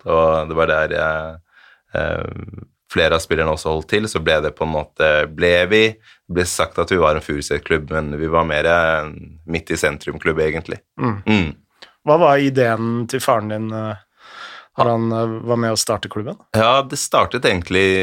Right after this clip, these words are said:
Speaker 1: en god del år tidligere også, fordi at, eh, faren min arrangerte en sånn, eh, afrikansk fotballturnering hver eneste sommer på Majorstua.
Speaker 2: Mm. Og
Speaker 1: Eh,
Speaker 2: faren din er fra Nigeria?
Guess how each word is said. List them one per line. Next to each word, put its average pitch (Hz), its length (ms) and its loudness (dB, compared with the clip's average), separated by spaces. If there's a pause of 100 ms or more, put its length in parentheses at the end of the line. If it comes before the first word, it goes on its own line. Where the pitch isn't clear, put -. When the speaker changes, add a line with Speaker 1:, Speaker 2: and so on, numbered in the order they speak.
(420)
Speaker 1:
en 101 140 0
god 90 200 0
del 87 160 4
år 87 180 4
tidligere 82 540 0
også, - 80 -8
fordi 98 160 0
at, - 160 -4
eh, 87 240 4
faren 90 260 0
min 82 140 -6
arrangerte 82 540 -2
en 85 100 -6
sånn, 80 240 -2 (180)
eh, 85 340 -6
afrikansk 85 640 -2
fotballturnering 82 960 -2
hver 82 300 2
eneste 82 260 -6
sommer 85 400 2
på 80 300 2
Majorstua. 80 460 -2 (200)
Speaker 2:
Mm. 110 140 -6 (100)
Og - 80 4
Speaker 1:
Eh, 90 140 4
Speaker 2:
faren - 180 4
din 143 140 0
er 123 100 2
fra 123 160 -2
Nigeria? 110 380 -6